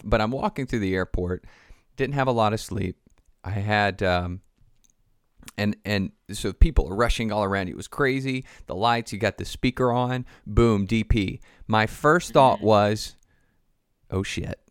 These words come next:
Speaker 1: <laughs> you know?
Speaker 2: <laughs> Yeah.
Speaker 1: Okay, now,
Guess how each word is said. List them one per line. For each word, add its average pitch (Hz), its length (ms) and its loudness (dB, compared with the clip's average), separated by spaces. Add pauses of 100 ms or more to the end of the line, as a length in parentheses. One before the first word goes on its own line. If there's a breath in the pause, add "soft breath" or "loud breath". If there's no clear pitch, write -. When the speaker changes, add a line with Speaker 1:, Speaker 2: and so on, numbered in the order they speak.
(180)
Speaker 1:
<laughs> - 320 0
you 120 100 4
know? 92 160 2 (140)
Speaker 2:
<laughs> - 180 -12
Yeah. 151 960 0
Speaker 1:
Okay, 135 240 6
now, 127 340 6